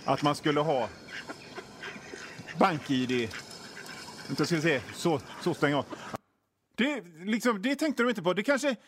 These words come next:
ska man behöva ha bank-I D för att, för att få YouTubea fram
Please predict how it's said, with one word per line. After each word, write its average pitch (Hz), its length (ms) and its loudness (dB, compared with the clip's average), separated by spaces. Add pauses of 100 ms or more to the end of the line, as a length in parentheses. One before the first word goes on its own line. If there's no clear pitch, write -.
(720)
ska - 200 4
man 277 240 4
behöva 269 280 4
ha 269 100 4
bank-I 214 520 2
D 202 100 0
för 247 140 2
att, 202 340 0
för 262 240 6
att 247 100 -2
få 269 160 2 (520)
YouTubea 233 760 4
fram 190 400 2